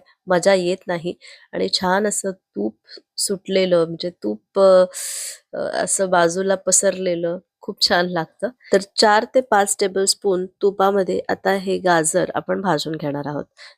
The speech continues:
तर हे गाजरचं किस आपण छान असं,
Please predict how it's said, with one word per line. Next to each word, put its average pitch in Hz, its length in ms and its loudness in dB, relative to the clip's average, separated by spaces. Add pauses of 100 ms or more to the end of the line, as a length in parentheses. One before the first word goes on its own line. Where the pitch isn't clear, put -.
तर - 60 -4
हे 190 140 0
गाजरचं 180 560 0
किस 185 500 -4
आपण 180 300 -4 (360)
छान 196 360 2
असं, 190 300 0